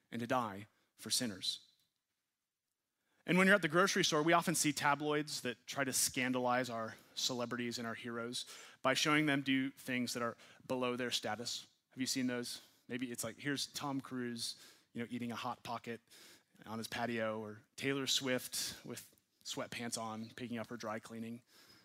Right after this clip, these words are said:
And these portraits are scandalous to us because it captures something that's unbecoming of their glory, unbecoming of their status. They shouldn't have to do this.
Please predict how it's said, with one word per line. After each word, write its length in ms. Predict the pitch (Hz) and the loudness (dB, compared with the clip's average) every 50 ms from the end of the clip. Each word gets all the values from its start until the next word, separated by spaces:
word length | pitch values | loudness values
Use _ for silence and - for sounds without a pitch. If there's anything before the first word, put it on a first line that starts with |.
| _ _ _ _ _ _ _ _ _ _ - | _ _ _ _ _ _ _ _ _ _ -6
And 200 | - 135 135 127 - | -2 0 0 0 0
these 180 | - 151 147 - | 0 0 0 0
portraits 500 | - - - 196 190 - - 135 - - | -2 -2 -2 -2 -2 0 -2 -2 0 -2
are 180 | 131 120 113 - - | -2 -4 -4 -6 -4
scandalous 840 | - - - - - - - 170 151 165 170 139 117 110 107 - - | 2 4 4 6 4 4 4 4 4 4 2 2 -2 -4 -4 -4 -4
to 180 | - - 110 95 | -4 -6 -8 -8
us 300 | 110 160 - - - - - _ _ _ _ _ _ _ _ _ _ _ _ - | -8 -6 -6 -6 -6 -8 -12 _ _ _ _ _ _ _ _ _ _ _ _ -2
because 280 | - 151 - 214 190 170 | 0 4 6 6 6 6
it 120 | 190 170 | 4 0
captures 560 | - - - 247 285 285 - - 277 240 190 - | -2 -2 0 2 2 2 2 2 2 2 4 4
something 420 | - 208 190 170 - 180 180 170 | 4 4 2 2 2 2 2 4
that's 340 | 156 156 - - - - - - - - _ _ _ _ _ - | 2 2 2 2 0 -2 -2 -6 -14 -20 _ _ _ _ _ 4
unbecoming 1080 | - 190 226 240 220 170 170 - - - - 220 254 226 170 131 131 135 156 180 196 190 - - | 6 8 10 10 8 6 4 2 2 2 6 8 8 10 10 8 8 6 4 2 0 -2 2 4
of 260 | 143 156 156 147 139 | 4 4 4 4 2
their 160 | 165 165 165 | 4 4 4
glory, 640 | 147 143 165 180 208 208 180 123 95 - - - - _ _ _ _ - | 4 2 4 6 6 8 6 4 2 -2 -12 -18 -20 _ _ _ _ 2
unbecoming 680 | 214 214 220 226 214 214 - - - 202 208 226 233 226 | 6 8 8 8 8 6 4 4 4 6 8 8 8 8
of 140 | 220 202 180 | 8 6 8
their 160 | 208 208 196 | 8 8 8
status. 520 | - - - - 208 196 220 180 120 - | 8 6 6 6 6 6 6 4 4 2
They 120 | - 226 220 | 2 2 2
shouldn't 320 | - - 262 202 196 - | 2 2 2 0 0 2
have 280 | - - 214 180 - - | 4 4 4 4 2 -2
to 80 | - 180 | -4 -2
do 180 | 156 196 208 | -2 0 0
this. 380 | 185 151 110 - - - - | 2 0 0 0 -2 -4 -4